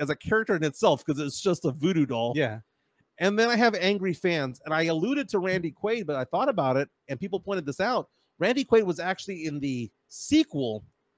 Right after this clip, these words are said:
Speaker 1: but the angry fans in this one were the guys that were like, "Oh no, the ball's too high." And it goes up, goes over the fence for a homer, and he goes, "Don't you mean too hard?" <laughs> "What do you mean too high?"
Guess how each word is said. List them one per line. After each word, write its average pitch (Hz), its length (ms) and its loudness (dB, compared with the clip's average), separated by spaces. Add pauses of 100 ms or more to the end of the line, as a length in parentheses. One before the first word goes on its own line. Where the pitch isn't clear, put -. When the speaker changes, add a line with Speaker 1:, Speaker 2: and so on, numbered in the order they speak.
(360)
Speaker 1:
but 175 120 -2
the 190 120 -6
angry 254 300 0
fans 240 340 -2
in 185 100 2
this 233 220 4
one 196 100 4
were 170 140 4
the 147 80 -2
guys 165 320 0
that 165 100 0
were 156 120 0
like, 139 380 0 (640)
"Oh 180 120 4
no, 190 160 4
the 175 80 4
ball's 196 260 2
too 202 180 -4
high." 156 460 0 (600)
And 147 100 0
it 143 60 2
goes 175 220 2
up, 180 280 0
goes 170 180 -4
over 175 180 -2
the 170 80 -2
fence 175 260 -2
for 156 120 -4
a 143 40 0
homer, 165 320 -4
and 156 80 -4
he 147 60 -4
goes, 127 160 -2
"Don't 175 140 -2
you 180 80 -8
mean 175 140 -2
too 190 300 0
hard?" 185 380 4 (200)
<laughs> - 180 -20
"What 359 120 4
do 359 60 10
you - 60 8
mean 302 160 4
too 208 240 2
high?" 165 460 2